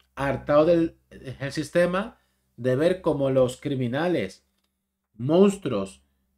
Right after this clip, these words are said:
no entran en la cárcel porque tienen sobornos de Kingpin, por lo que sea, se libran de la justicia y ellos no pueden administrar justicia como supuestamente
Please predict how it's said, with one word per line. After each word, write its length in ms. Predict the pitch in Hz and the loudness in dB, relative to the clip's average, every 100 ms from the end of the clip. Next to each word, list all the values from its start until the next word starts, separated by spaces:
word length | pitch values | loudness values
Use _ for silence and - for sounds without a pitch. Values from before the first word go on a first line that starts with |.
| - | -10
no 180 | 123 151 | -4 -2
entran 260 | 156 160 | -2 0
en 80 | 160 | 0
la 160 | 156 156 | 0 2
cárcel 500 | 185 190 190 240 - | 0 0 -2 -6 -4
porque 580 | 123 101 113 107 101 98 | -8 -6 -6 -4 -4 -4
tienen 240 | 113 113 | -8 -8
sobornos 580 | - 113 110 117 117 101 | -8 -6 -4 -4 -6 -8
de 140 | 104 | -10
Kingpin, 640 | - 143 151 - 135 139 123 | -8 -8 -8 -8 -8 -8 -8
por 140 | 104 | -6
lo 140 | 98 | -6
que 140 | 95 95 | -6 -10
sea, 320 | - 143 139 | -6 -4 -4
se 180 | - 101 | -4 -4
libran 460 | 139 165 139 107 | 0 0 -2 -6
de 80 | 104 | -6
la 420 | 101 98 98 95 - 113 | -4 -4 -8 -12 -14 -12
justicia 760 | 117 - 160 185 190 170 202 - _ _ _ _ _ - | -12 -6 -2 -2 -2 -6 -6 -10 _ _ _ _ _ -12
y 200 | 147 151 | -2 4
ellos 380 | 175 170 190 185 | 6 6 2 2
no 240 | 156 135 | -6 -4
pueden 460 | 160 170 190 190 - | 0 2 2 -2 -10
administrar 720 | 143 139 139 131 127 139 139 | -8 -6 -6 -8 -6 -8 -6
justicia 760 | 165 156 185 190 190 180 190 - _ _ _ _ _ _ - | -6 -4 -2 -2 -2 -6 -6 -10 _ _ _ _ _ _ 2
como 340 | 175 156 156 | 6 6 2
supuestamente 1400 | - 151 127 160 175 175 190 185 196 208 196 202 220 | -4 -10 -6 0 0 0 0 0 0 -4 -4 -6 -6